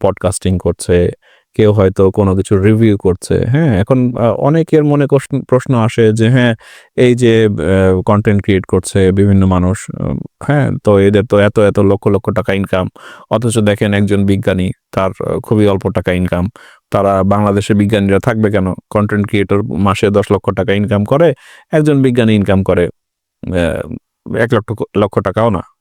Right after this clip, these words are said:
হুম? অ-, অথবা তার বেতন পঞ্চাশ হাজার অথবা তিরিশ হাজার। তাহলে কেন বাংলাদেশে একজন বিজ্ঞানী থাকবে? এরকম অনেক প্রশ্ন তৈরি হয় এবং আমাদের মনের মধ্যে রাগ, ক্ষোভ, দুঃখ তৈরি হয় যে, হ্যাঁ, এত পড়াশোনা করে কি হইলো তাহলে? হুম? কিন্তু আম-,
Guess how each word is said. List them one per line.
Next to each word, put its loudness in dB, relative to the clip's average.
হুম? 0
অ-, -2
অথবা 0
তার -2
বেতন 0
পঞ্চাশ -2
হাজার 2
অথবা 0
তিরিশ 0
হাজার। 0
তাহলে 2
কেন 0
বাংলাদেশে 0
একজন -2
বিজ্ঞানী 0
থাকবে? -6
এরকম 0
অনেক 0
প্রশ্ন 0
তৈরি 0
হয় 0
এবং 0
আমাদের 2
মনের 2
মধ্যে 4
রাগ, 2
ক্ষোভ, -2
দুঃখ -2
তৈরি -2
হয় -6
যে, 0
হ্যাঁ, 0
এত 0
পড়াশোনা -2
করে 0
কি -2
হইলো 0
তাহলে? -2
হুম? -6
কিন্তু 2
আম-, 0